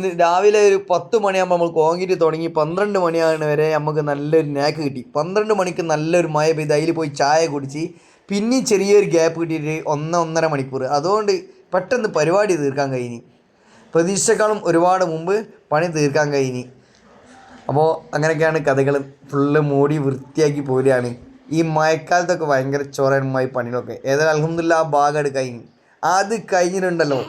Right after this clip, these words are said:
നമ്മളെ നാടിൻ്റെ ഒരു വൈബുണ്ട്. നമ്മൾ കോഴിക്കോട് മാവൂർ വെള്ളൽശ്ശേരി എന്ന സ്ഥലത്ത് നല്ലൊരു വൈബുണ്ട്. ഈ ഏരിയയിലുള്ള മു-, ഈ ഏരിയ അല്ല, ഈ ദുനിയാവിലുള്ള ഒരുവിധ ആൾക്കാർ മുഴുവൻ ഉല്ലസിക്കാൻ വരുന്ന സ്ഥലമാണ് ഇവിടെ.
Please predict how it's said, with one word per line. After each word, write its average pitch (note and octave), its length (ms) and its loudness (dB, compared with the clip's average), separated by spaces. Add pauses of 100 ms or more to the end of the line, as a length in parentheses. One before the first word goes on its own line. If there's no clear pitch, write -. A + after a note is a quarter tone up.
(260)
നമ്മളെ F#3 280 0 (120)
നാടിൻ്റെ F#3 500 0
ഒരു F3 160 0
വൈബുണ്ട്. D3+ 500 0 (1040)
നമ്മൾ D#3 180 2 (180)
കോഴിക്കോട് F3+ 600 4 (760)
മാവൂർ E3+ 380 2
വെള്ളൽശ്ശേരി F3 440 0
എന്ന E3+ 180 -2
സ്ഥലത്ത് D3+ 360 -2 (100)
നല്ലൊരു D#3+ 480 -2
വൈബുണ്ട്. C#3+ 480 0 (1080)
ഈ - 20 0 (260)
ഏരിയയിലുള്ള G#3 640 6
മു-, F3+ 120 -6 (120)
ഈ A3 40 -10 (200)
ഏരിയ A3+ 240 4
അല്ല, E3+ 100 0 (380)
ഈ - 20 -6 (140)
ദുനിയാവിലുള്ള A3 800 2
ഒരുവിധ G3 280 0 (120)
ആൾക്കാർ F#3+ 360 -2 (200)
മുഴുവൻ E3+ 600 -6 (160)
ഉല്ലസിക്കാൻ E3+ 600 -4
വരുന്ന D#3 260 -6
സ്ഥലമാണ് C#3 400 -2
ഇവിടെ. A#2+ 180 -6